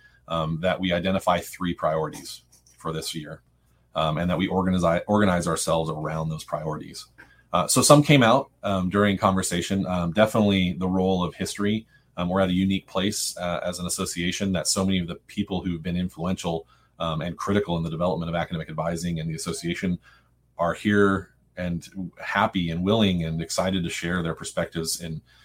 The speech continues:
in the history and growth of academic advising and the association. Um, and so th-, that focus on history, um, definitely sounds like it will be one of our priorities.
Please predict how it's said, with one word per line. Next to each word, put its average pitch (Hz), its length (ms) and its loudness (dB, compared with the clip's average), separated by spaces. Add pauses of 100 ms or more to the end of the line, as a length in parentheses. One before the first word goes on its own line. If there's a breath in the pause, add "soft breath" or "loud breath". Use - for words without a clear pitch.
(140 soft breath)
in 82 80 -4
the 80 80 -2
history 82 500 -4
and 80 80 -4
growth 82 400 -4 (320)
of 80 60 -6
academic 82 400 -2
advising 80 540 -2
and 80 120 -4
the 76 60 -6
association. 80 720 -4 (400)
Um, 80 340 0
and 87 140 -4
so 80 380 -2 (100)
th-, 80 140 -12 (460)
that 95 360 2 (360)
focus 104 500 2
on 87 200 -2
history, 82 680 -4
um, 80 280 -4
definitely 90 440 2 (180)
sounds 92 320 0
like 82 180 0
it 80 60 -4
will 82 80 -2
be 82 120 0
one 76 160 -4
of 78 80 -2
our 76 120 2
priorities. 78 600 -4